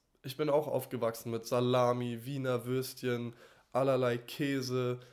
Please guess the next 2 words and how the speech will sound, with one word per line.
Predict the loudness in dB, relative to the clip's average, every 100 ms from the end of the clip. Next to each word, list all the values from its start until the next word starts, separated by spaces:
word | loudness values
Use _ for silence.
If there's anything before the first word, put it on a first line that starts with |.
| _ -8
Weißbrot. | 2 6 6 4 -2 -10 -6 -2 0 -2 -8 -20 -20 -20 _ _ _ _ _ _ -2
Und | 2 2 0 -4